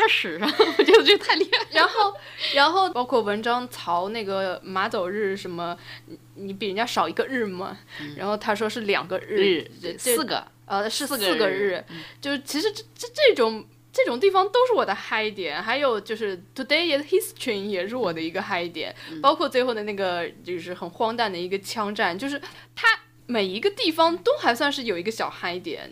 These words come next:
Speaker 1: 嗯。
Speaker 2: 就，就是一直能吊着我。
Speaker 1: 对。
Speaker 2: 虽然它不一定我连贯起来，当时说连贯起来不一定能知道
Speaker 1: 嗯。
Speaker 2: 它一个连贯的意思，但是就是时常的是有嗨点的。
Speaker 1: 就是红黄的台词，尤其是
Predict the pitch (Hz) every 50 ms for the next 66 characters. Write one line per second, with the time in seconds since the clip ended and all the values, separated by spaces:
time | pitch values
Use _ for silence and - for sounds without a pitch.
0 | - - - 180 170 160 151 143 151 220 208 - - - - 233 220 233 240 220
1 | 214 208 208 190 - 440 440 240 220 214 202 185 214 - - 494 - 262 208 -
2 | 170 160 143 104 82 - - - 349 392 381 359 381 381 392 381 381 - - 392
3 | 370 370 381 403 349 311 262 220 202 190 175 202 202 202 202 202 196 190 240 254
4 | 349 339 330 320 240 220 220 - 381 392 440 480 494 - - 190 190 202 220 -
5 | 262 262 254 254 240 196 170 175 214 269 262 247 240 - 196 180 175 175 - 233
6 | 233 240 226 202 185 180 180 190 226 214 - 262 269 202 285 254 190 131 - -
7 | - - 175 160 147 143 147 143 - 233 220 214 214 214 208 196 196 202 220 196
8 | 180 160 143 175 208 349 359 277 226 185 175 170 160 160 - - - 262 277 294
9 | 294 285 277 - - - - - - 254 247 226 240 214 214 208 - - - 233
10 | 180 - 208 185 185 185 202 202 - 196 180 170 160 - - - - 175 170 165
11 | 170 - 92 92 90 85 - - - - - - - - - 233 214 214 208 190
12 | - 185 196 214 - 175 160 175 185 - - 147 151 151 - - 160 151 156 156
13 | - - 160 - - 151